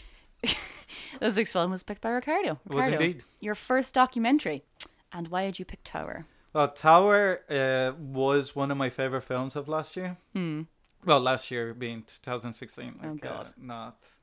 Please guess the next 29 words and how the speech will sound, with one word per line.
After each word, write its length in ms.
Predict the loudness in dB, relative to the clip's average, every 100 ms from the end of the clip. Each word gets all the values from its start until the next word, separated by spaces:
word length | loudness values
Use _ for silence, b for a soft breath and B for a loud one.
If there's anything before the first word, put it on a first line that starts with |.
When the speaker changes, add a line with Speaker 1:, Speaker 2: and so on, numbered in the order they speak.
| _ _ -12
Speaker 2:
Jesus. 460 | -12 -10 -18 -20 _ _
Speaker 1:
I'm 240 | 4 6 8
Speaker 2:
So 60 | 6
Speaker 1:
okay 220 | 8 6
Speaker 2:
good. 60 |
Speaker 1:
with 120 | 6 0
the 80 |
distance 460 | -2 -2 -2 -6 -6
from 140 | -8 -6
that 120 | -6
Speaker 2:
Okay. 80 | -8
Speaker 1:
year, 160 | -10
to 60 | -12
be 140 | -10
honest. 260 | -12 -12 -16 b b b b
Speaker 2:
But 360 | 4 6 4 0
it 100 | 0
was 180 | 0 0
my 320 | 2 4 4
favorite, 460 | 2 0 2 2 2
f-, 100 | -6 -12
one 320 | 2 2 4
of 60 |
my 100 | 0
favorite 300 | -2 -2 -4
films 280 | -4 -6 -4
of 260 | -4 -4 -6
twenty 240 | -8 -8
sixteen. 720 | -8 -10 -12 -10 -6 -6 -8